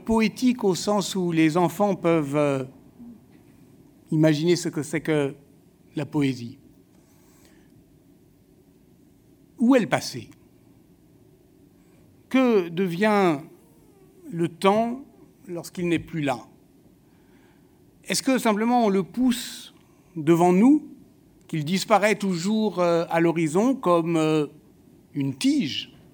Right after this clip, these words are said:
qui croît et qui, d'une certaine manière, euh, ne laisse rien, euh, derrière elle ? Est-ce que c'est ça le temps, cette poussée, euh, végétative ? Ou est-ce qu'au contraire, il laisse quelque chose à nos pieds qu'il nous faudrait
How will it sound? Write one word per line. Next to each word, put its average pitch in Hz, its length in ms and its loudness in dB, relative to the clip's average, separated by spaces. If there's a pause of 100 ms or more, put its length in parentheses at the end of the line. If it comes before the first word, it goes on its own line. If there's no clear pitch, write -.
(720)
qui - 120 -12
croît - 480 0 (840)
et 131 140 -10
qui, 160 240 -2
d'une 143 180 0
certaine 147 440 0
manière, 151 680 0
euh, 131 160 0
ne 131 140 -2
laisse 139 340 -4
rien, 147 640 0
euh, 139 220 -2
derrière 139 380 -2
elle ? 254 160 2
Est-ce 254 160 -4
que 156 320 2 (360)
c'est - 200 -2
ça 269 280 4
le 240 140 2
temps, 247 380 2 (320)
cette 175 320 -2
poussée, 196 640 -2
euh, 165 320 4
végétative ? 165 880 -2 (400)
Ou 175 120 6
est-ce 208 120 6
qu'au 254 140 2
contraire, 262 360 2
il 190 240 2
laisse 254 300 4
quelque 202 360 0
chose 180 540 2
à 180 120 0
nos 175 160 2
pieds 180 420 -2
qu'il 165 240 -6
nous 170 80 -2
faudrait 165 520 -2